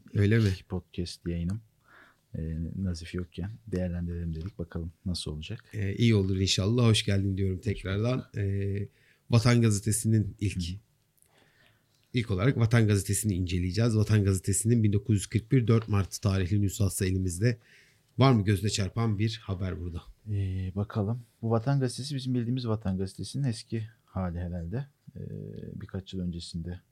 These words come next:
Speaker 2: vardı.
Speaker 1: Evet.
Speaker 2: Ee, dört Mart bin dokuz yüz kırk bir, bakalım neler var. Bir manşet düzeni yok, böyle çok haber var. O yüzden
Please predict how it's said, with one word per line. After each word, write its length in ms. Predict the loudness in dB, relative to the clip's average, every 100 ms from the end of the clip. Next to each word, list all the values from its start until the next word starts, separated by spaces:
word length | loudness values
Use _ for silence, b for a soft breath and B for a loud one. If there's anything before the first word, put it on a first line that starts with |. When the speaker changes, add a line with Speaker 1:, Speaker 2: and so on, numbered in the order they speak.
| _ -10
Speaker 2:
vardı. 460 | -8 -8 -10 -12 -14 _
Speaker 1:
Evet. 360 | -6 -6 -8 -14 _ _ -8
Speaker 2:
Ee, 200 | -6 -4
dört 260 | -4 -6 -4
Mart 280 | -6 -4
bin 120 | -4 -4
dokuz 240 | -6 -14
yüz 60 | -18
kırk 240 | -20 -12
bir, 120 | -10 -8
bakalım 440 | -10 -10 -10 -10 _ -8
neler 240 | -6 -6
var. 160 | -8 -6
Bir 40 |
manşet 420 | -2 -2 -2 -8 -10
düzeni 240 | -6 -4
yok, 100 | -4 -6
böyle 200 | -6 -8 -10 _
çok 280 | -12 -10 -8
haber 260 | -6 -6
var. 160 | -6 -6
O 100 | -6
yüzden 320 | -8 -8 -8